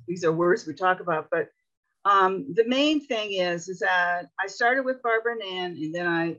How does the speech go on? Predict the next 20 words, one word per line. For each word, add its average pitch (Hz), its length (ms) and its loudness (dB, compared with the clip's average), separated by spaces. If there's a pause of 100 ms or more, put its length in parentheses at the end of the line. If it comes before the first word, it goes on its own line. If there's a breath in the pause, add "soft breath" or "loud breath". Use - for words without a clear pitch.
started 196 400 0
working 220 260 0
with 233 160 -10
Linda. 165 380 -2
So, 170 500 0 (380)
and 196 180 -2
then 190 120 -2
of 190 80 -8 (100)
course 208 240 0
I 190 80 4
brought 185 300 4
in 180 180 0
my 165 400 2 (160)
experience 170 680 0
as 160 140 -4
a 156 40 -10
psychotherapist 156 920 -4 (600)
and 180 200 4
addiction 202 460 2
counselor. 165 600 -2